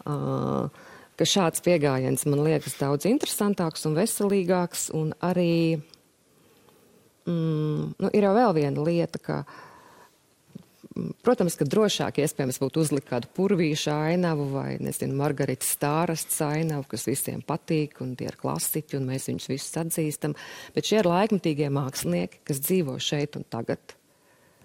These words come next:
Un, ā, šis ir viņu dzīves laiks, mūsu dzīves laiks, un arī tā ir iespēja viņiem izpausties. Un galu galā, ā, es vienmēr izmantošu izdevību, ja man būs iespēja, piemēram,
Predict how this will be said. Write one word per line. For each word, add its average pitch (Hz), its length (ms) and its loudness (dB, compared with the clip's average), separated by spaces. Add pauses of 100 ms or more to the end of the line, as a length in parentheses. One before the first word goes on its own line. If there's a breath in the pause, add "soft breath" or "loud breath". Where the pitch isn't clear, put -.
(380 soft breath)
Un, 139 400 -2
ā, 127 320 -4
šis 175 240 -2
ir 135 160 2
viņu 135 240 0
dzīves 180 360 2
laiks, 175 400 0
mūsu 131 360 -6
dzīves 156 340 -2
laiks, 170 420 -2 (760 loud breath)
un 156 200 4
arī 147 200 4
tā 143 160 2
ir 156 120 6
iespēja 131 400 0
viņiem 151 320 2
izpausties. 170 720 -2 (480 loud breath)
Un 156 160 0
galu 160 240 4
galā, 190 380 4 (260)
ā, 147 400 -2
es - 320 0
vienmēr 165 640 4
izmantošu 156 800 2
izdevību, 180 580 2 (460 loud breath)
ja 147 100 4
man 160 220 4
būs 143 260 2
iespēja, 143 460 0
piemēram, 139 420 2